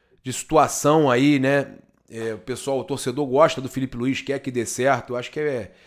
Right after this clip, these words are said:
essa declaração acabou que, é, agitou, né? Agitou, né? Não vou dizer que caiu mal, porque muita gente que concordou com o fato do contrato até o final de dois mil e vinte e cinco ser, é, ser complicado, porque outro, outro presidente pode assumir,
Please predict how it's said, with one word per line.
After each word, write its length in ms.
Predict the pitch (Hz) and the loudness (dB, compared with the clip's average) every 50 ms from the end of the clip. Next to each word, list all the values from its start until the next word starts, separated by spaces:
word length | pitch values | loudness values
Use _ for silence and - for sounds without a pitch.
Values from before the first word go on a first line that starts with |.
| _ _ _ _ | _ _ _ _
essa 220 | - 113 - 131 120 | -12 -8 -6 -4 -4
declaração 480 | 123 120 135 135 131 131 123 - 131 | -4 -2 -2 0 0 -2 -2 -4 -6
acabou 360 | 131 131 - 139 131 135 135 | -6 -4 -4 -4 -2 -2 -4
que, 280 | 135 - 160 160 147 - _ _ _ _ _ _ _ - | -4 -4 -6 -6 -6 -8 _ _ _ _ _ _ _ -12
é, 400 | - 120 123 127 120 120 113 110 104 - - _ _ - | -8 -4 -2 -2 -2 -2 -2 -4 -8 -12 -18 _ _ -4
agitou, 560 | - - 170 190 208 339 381 - 208 185 156 139 | 2 6 6 6 6 4 4 8 10 12 12 12
né? 280 | 135 139 147 143 123 110 - _ | 10 6 4 2 -2 -8 -18 _
Agitou, 760 | - - 139 147 160 190 - - 165 147 123 101 90 - - _ _ _ _ _ _ _ _ _ - | -4 0 2 2 2 0 0 2 4 4 4 4 2 -4 -14 _ _ _ _ _ _ _ _ _ -10
né? 300 | 104 107 120 151 - - - | -6 -4 -4 -4 -4 -6 -8
Não 140 | 123 123 | -6 -4
vou 100 | 120 147 | -2 -2
dizer 140 | 139 127 151 | -2 -4 -6
que 60 | - | -6
caiu 180 | - - 160 160 | 0 2 2 4
mal, 140 | 156 160 - | 4 4 2
porque 160 | - - 196 | 2 0 -2
muita 260 | 196 226 226 233 180 | -2 0 0 0 0
gente 160 | 165 208 208 | -2 -2 -6
que 80 | - 185 | -8 -4
concordou 600 | 180 - 190 202 196 226 254 233 185 180 185 185 | 0 2 2 4 4 4 4 6 6 6 6 4
com 100 | 185 151 | 4 0
o 40 | 127 | -2
fato 240 | - 143 147 143 135 | 0 2 2 2 0
do 20 | - | -2
contrato 380 | 127 120 - 127 131 135 127 | -8 -6 -2 -2 -2 -2 -2
até 120 | 117 - 131 | -2 -4 -4
o 40 | 117 | -4
final 160 | - 123 120 | -2 -2 -2
de 60 | 123 | 0
dois 120 | 123 120 | 0 -2
mil 60 | 127 120 | -2 -2
e 40 | |
vinte 140 | 117 123 113 | -4 -8 -10
e 40 | - | -12
cinco 280 | - 143 151 143 147 - | -10 -10 -10 -10 -10 -12
ser, 400 | - 127 123 120 113 92 - - _ _ _ _ _ _ _ _ _ _ - | -8 -6 -4 -4 -4 -6 -12 -18 _ _ _ _ _ _ _ _ _ _ -10
é, 220 | 110 113 113 107 | -8 -6 -6 -8
ser 160 | 101 - 127 | -8 -10 -8
complicado, 520 | - - - - 120 120 - - 139 135 127 | -6 -6 -6 -4 -6 -4 2 2 2 2 2
porque 260 | 107 - - - 131 | -2 -12 -8 -2 0
outro, 320 | 131 139 143 143 131 131 - | 2 2 2 2 0 -4 -2
outro 180 | 147 147 143 - | -4 -4 -4 -2
presidente 360 | - 135 131 113 131 127 131 | -2 0 0 0 -2 -2 0
pode 160 | 135 131 131 | 0 2 2
assumir, 640 | 131 127 - 147 151 170 196 226 - - _ _ _ | 0 -2 -4 -8 -6 -4 -4 -4 -6 -10 _ _ _